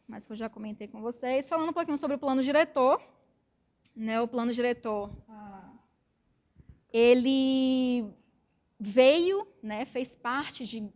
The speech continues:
movimentos sociais em torno do direito à, à, à cidade, né, e, e na Constituição Federal, então, tornou-se explícito, seus artigos um oito dois e um oito três, né,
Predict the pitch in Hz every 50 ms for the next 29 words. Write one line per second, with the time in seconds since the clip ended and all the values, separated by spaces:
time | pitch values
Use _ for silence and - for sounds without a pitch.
0 | _ _ _ _ - 220 226 233 220 240 240 226 226 233 254 285 302 - 254 -
1 | - - 233 - - 240 214 214 226 247 240 247 240 233 - 220 220 214 220 202
2 | 208 202 220 202 202 214 233 233 - 254 240 247 247 - 202 202 190 190 180 175
3 | 190 202 214 220 202 190 202 - - - 196 190 - 202 202 190 185 190 196 214
4 | 233 254 285 - _ _ _ _ _ _ _ _ _ _ - 196 190 190 190 190
5 | 214 - - - 214 220 226 233 247 262 269 277 277 277 277 277 269 269 - -
6 | 247 254 269 285 320 - 320 320 - - 320 302 269 - 285 277 269 - 294 262
7 | 269 269 262 247 254 269 285 320 302 - 269 254 247 247 262 285 359 - _ _
8 | _ _ _ _ _ - 269 277 277 269 254 247 247 254 - 302 277 - - 294
9 | 277 269 262 262 - 320 262 - 339 349 381 - _ _ - 247 233 226 240 233
10 | - 240 226 240 220 240 240 233 233 - 269 233 226 226 233 240 233 233 247 226
11 | 214 214 233 - 285 285 - 247 226 220 226 277 349 - - _ _ _ _ _
12 | _ _ _ _ - 208 214 220 247